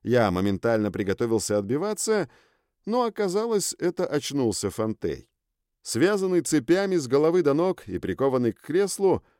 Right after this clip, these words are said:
он накренил его и завалился на бок, привлекая к себе наше внимание.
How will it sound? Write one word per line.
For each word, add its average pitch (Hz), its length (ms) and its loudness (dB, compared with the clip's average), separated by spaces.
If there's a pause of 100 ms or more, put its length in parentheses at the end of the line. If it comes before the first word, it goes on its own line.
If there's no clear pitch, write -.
(160)
он 151 260 2
накренил 143 500 2
его 143 280 4
и 131 80 4
завалился 127 640 2
на 127 260 2
бок, 87 260 -4 (100)
привлекая 113 600 0
к - 60 -16
себе 87 320 -4
наше 80 280 -8
внимание. 73 560 -8